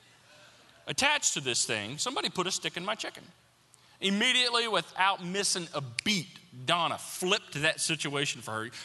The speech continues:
You moms are so awesome, how you know how to do this kind of stuff. I just sat in awe of this moment. Donna said, "No, that's not a stick. That's a handle."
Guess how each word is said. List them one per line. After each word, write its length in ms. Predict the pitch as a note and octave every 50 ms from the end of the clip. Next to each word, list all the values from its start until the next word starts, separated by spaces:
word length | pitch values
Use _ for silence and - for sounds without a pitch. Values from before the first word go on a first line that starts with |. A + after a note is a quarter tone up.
| -
You 140 | - F#3+ A3
moms 340 | G3+ F3 D#3 C#3+ C#3+ C#3+ C3+
are 80 | C3 A2+
so 220 | - - C3 D#2
awesome, 320 | D2 F#2 F#2+ F#2 - F#2
how 160 | G2 - A#2+ A2
you 160 | A2 A2 G#2+
know 100 | G#2+ G#2
how 120 | G#2+ G#2+
to 100 | G2+ G2+
do 160 | G#2+ B2+ C3+
this 160 | C3 B2 A#2 -
kind 160 | - C#3 C3
of 60 | A2+
stuff. 440 | - - D3+ C#3+ C#3 - - - - -
I 80 | D3+ E3
just 280 | D3 D#3+ D3 - -
sat 260 | - D3+ C3 A#2+ -
in 140 | C#3 C3 B2 -
awe 320 | - A#2+ G#2+ G2+ F#2 -
of 140 | - G#2+ G#2+
this 180 | A2 G#2+ - A2+
moment. 300 | A#2+ A2+ G#2 F#2 - - - - - - F#3 -
Donna 280 | C#3 F#3+ G3 F#3+ F#3 F3
said, 280 | - - G#3+ G3 G3 B3+
"No, 1040 | E4 E4+ E4 E4 E4 D#4 C#4 B3 A#3 G#3+ G3 F3+ E3 D3 C3+ B2 A2 G2+ F#2 F2 - - - _ _ _ _ _ _ _ _ _ _ _ -
that's 160 | - - -
not 140 | - - E3
a 40 | D3+
stick. 520 | - - - G#3 C4 G4+ G4+ - - - - - - _ _
That's 160 | - B3+ - -
a 60 | C4+
handle." 640 | - D#4 E4 E4+ F4 D4+ B3+ A#3 E3+ B2+ F#2 F2+